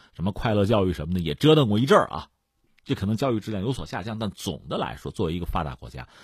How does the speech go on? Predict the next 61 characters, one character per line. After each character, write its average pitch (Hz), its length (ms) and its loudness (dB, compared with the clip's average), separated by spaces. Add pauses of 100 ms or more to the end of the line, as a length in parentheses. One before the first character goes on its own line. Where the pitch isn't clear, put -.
(180)
他 - 120 -4
在 101 120 2
教 110 180 0
育 95 60 2
上 85 160 -4
投 - 240 -4
入 104 200 -2
是 - 140 -14
比 - 160 -12
较 80 80 -2
稳 73 260 -4
定， 67 160 -10
而 92 100 -6
且 - 140 -12
一 139 120 -2
直 139 80 -4
不 170 120 -2
少。 - 300 -14 (300)
到 - 100 -10
安 156 180 4
倍 147 120 6
现 127 200 0
在 117 160 2
呢， 90 120 0
干 139 220 2
脆 143 280 -6
啊， 73 160 -12
免 107 200 4
费， 247 180 2 (480)
幼 156 120 6
儿 143 80 8
园 147 100 4
免 107 140 2
费， - 160 -8 (600)
这 - 120 0
也 113 120 6
是 95 100 -6
他 117 200 -4
一 135 200 -4
以 82 140 -6
贯 151 320 2
之 85 160 -6
的 80 100 -8
对 90 140 -6
教 95 240 -2
育 90 100 -2
重 117 300 2
视 76 200 -10
的 62 100 -12
一 60 140 -12
个 65 220 -14 (640)
表 - 180 -4
现 139 240 2
吧， - 220 -8
这 - 80 -6
是 85 80 -2
我 58 240 -10
一 78 100 -8
个 82 80 -8
感 71 220 -12
慨。 - 140 -16